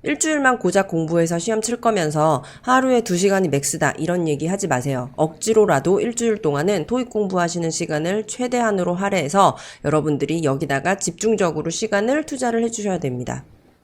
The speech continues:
이 번 공부 방법. 알씨. 알씨 공부하는 방법부터 말씀드릴게요. 토익뿐 아니라 모든 시험이 그럴 텐데요. 깊이 있는 공부를 하고자 한다면 당연히 이론부터 공부하고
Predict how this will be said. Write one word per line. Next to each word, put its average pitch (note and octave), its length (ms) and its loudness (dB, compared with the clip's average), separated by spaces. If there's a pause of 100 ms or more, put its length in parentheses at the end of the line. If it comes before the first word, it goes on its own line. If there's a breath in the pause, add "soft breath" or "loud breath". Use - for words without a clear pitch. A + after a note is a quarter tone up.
(480)
이 F3 140 -4
번 C#4 320 4
공부 F3+ 320 4
방법. B2 420 -2 (480 soft breath)
알씨. D#3+ 640 0 (500 soft breath)
알씨 F#3+ 380 4
공부하는 A#3+ 480 6
방법부터 E3 580 0
말씀드릴게요. C#3 880 -2 (380 soft breath)
토익뿐 E4 400 0
아니라 D#3+ 480 4
모든 F#3 400 2
시험이 C#4+ 360 0
그럴 E3 240 -2
텐데요. D#3+ 520 0
깊이 G3 380 -2
있는 C4 240 -2
공부를 E3+ 560 -2
하고자 G3 420 -4
한다면 E3+ 540 0
당연히 E3 680 -2 (200 loud breath)
이론부터 F#3 600 0
공부하고 D3+ 760 2